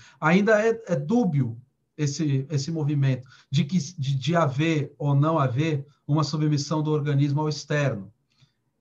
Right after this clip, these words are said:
E essa du-, essa, é, esse vacilo, né, do Claude Bernard, que também tá no Comte, e também tá, segundo ele, no Descartes, é que é a riqueza desses autores,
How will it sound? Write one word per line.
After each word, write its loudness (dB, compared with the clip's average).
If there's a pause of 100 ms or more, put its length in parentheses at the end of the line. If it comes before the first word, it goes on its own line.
(140)
E 2
essa 2
du-, -2 (380)
essa, 0 (420)
é, -12
esse -6
vacilo, 0
né, -2
do -4
Claude -6
Bernard, -2
que -6
também -2
tá -2
no 0
Comte, -4 (240)
e 2
também 4
tá, 2
segundo 0
ele, 0
no 0
Descartes, -2 (260)
é 4
que 0
é 4
a 4
riqueza 2
desses 0
autores, -4